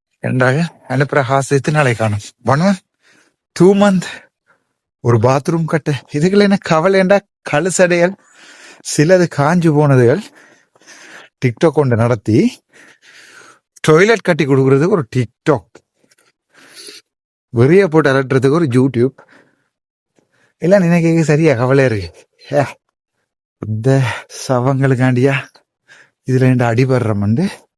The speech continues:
ஆனா இல்ல, நான் ஆசைப்படுறேன், இந்த வீடியோ பார்த்து கொண்டிருக்கிற யாரோ ஒருத்தன்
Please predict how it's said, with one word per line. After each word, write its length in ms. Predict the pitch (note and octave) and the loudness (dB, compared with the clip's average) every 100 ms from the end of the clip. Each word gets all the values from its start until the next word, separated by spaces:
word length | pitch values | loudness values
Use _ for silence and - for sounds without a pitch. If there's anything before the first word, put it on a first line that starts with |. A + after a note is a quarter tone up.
| _ _ | _ _
ஆனா 220 | - A#2+ B2+ | -10 -4 -2
இல்ல, 480 | A2 A2 A2+ G#3+ _ _ _ _ _ _ _ _ | -2 -2 -4 -6 _ _ _ _ _ _ _ _
நான் 140 | - A#2+ | -6 -2
ஆசைப்படுறேன், 600 | A#2 C3 B2 B2+ D3 D#3 C3+ _ _ _ _ _ _ _ _ - | -2 -2 -2 0 -2 -4 -12 _ _ _ _ _ _ _ _ -4
இந்த 180 | C#3 | -2
வீடியோ 340 | C#3+ D3+ D#3+ D#3 | 2 2 2 0
பார்த்து 200 | D3 D3+ | 0 0
கொண்டிருக்கிற 360 | D3 C#3+ C#3 C#3+ | 2 2 2 2
யாரோ 140 | C#3 | 2
ஒருத்தன் 360 | C#3+ C3 D3 | 2 0 -2